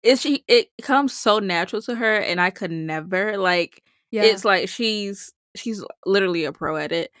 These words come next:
Speaker 1: And, um, but I just feel like so, like, there's gonna be great opportunities coming from the spaces, coming from this gl-, gl-, uh,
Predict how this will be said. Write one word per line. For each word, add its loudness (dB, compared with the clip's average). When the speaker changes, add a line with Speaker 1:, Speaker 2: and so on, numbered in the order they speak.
Speaker 1:
And, 4
um, 4
but 8
I 6
just 0
feel 2
like 2
so, 0
like, 2
there's 0
gonna -2
be -6
great 0
opportunities -4
coming -4
from 0
the -4
spaces, -2
coming -6
from 0
this -6
gl-, -8
gl-, -4
uh, 2